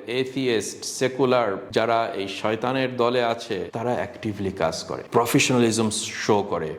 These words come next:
একটা কোনো প্রোডাক্ট বানালে খুব সুন্দরভাবে এটাকে, যদিও এটার এসেন্সে খারাপ আছে, কিন্তু at least প্যাকেজিংটা সুন্দর করে করে।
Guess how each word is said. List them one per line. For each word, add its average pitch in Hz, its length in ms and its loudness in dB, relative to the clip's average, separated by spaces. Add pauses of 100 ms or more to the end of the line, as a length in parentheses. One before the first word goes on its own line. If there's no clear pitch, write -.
(140)
একটা 92 200 -2
কোনো 113 180 4
প্রোডাক্ট 110 460 2
বানালে 110 340 0
খুব 113 200 -10
সুন্দরভাবে 107 640 0
এটাকে, 104 520 2
যদিও 113 200 4
এটার 123 220 2
এসেন্সে 139 540 -2
খারাপ 120 340 2
আছে, 127 180 -2
কিন্তু 113 220 -2
at 104 180 -2
least 135 160 -4 (120)
প্যাকেজিংটা 143 540 -4
সুন্দর 92 260 0 (100)
করে 76 220 -2
করে। 69 160 -6